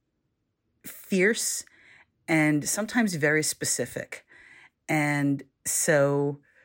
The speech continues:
from my personal experience, I am here to say that there's no question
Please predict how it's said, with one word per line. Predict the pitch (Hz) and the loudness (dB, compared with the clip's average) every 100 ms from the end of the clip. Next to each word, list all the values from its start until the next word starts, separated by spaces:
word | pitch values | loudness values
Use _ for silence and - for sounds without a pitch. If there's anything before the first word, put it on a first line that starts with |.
| _ - | _ -10
from | - 160 | -2 2
my | 151 | 2
personal | 147 190 175 202 175 | 0 0 0 0 -2
experience, | - - 254 240 160 151 - - | -2 0 2 2 0 -2 -4 -4
I | 143 | -2
am | 151 160 | 2 2
here | 160 151 | 0 -2
to | 143 | -2
say | - 180 160 143 139 - _ _ _ _ | 0 2 2 0 -4 -8 _ _ _ _
that | 139 143 135 131 - _ _ | -2 2 2 0 -6 _ _
there's | 175 180 | 0 2
no | 190 160 | 2 0
question | - 151 147 - 110 107 | 0 -2 -2 -6 -8 -8